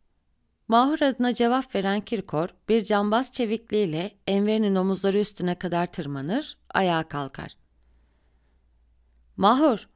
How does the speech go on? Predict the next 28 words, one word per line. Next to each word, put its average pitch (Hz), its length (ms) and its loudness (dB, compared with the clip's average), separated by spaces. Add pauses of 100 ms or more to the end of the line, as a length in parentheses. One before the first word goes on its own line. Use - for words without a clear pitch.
(140)
melek 233 320 2
olmana 247 400 4
rağmen 226 440 2
amma 202 360 2
da 269 100 6
ağır 254 200 6
imişsin 240 440 2
ha. 233 320 0 (380)
Omuzlarımı 208 600 2
çökerttin." 240 720 -4 (1300)
"Baba, 196 380 -2 (360)
biri 233 200 0
gelip 226 400 -4
bunda 220 300 0
bizi 202 240 -6
böyle 214 300 -2
görürse 214 640 -2 (160)
üst - 240 -4
üste 220 260 -4
neden 214 360 -2
bindiğimiz 226 460 -2
için 214 360 -6 (120)
elbet 202 360 0
sebep 233 340 -2
sorar. 143 360 -10 (520)
İşimizi 202 420 -4
çabuk 202 320 -6
görelim. 277 440 0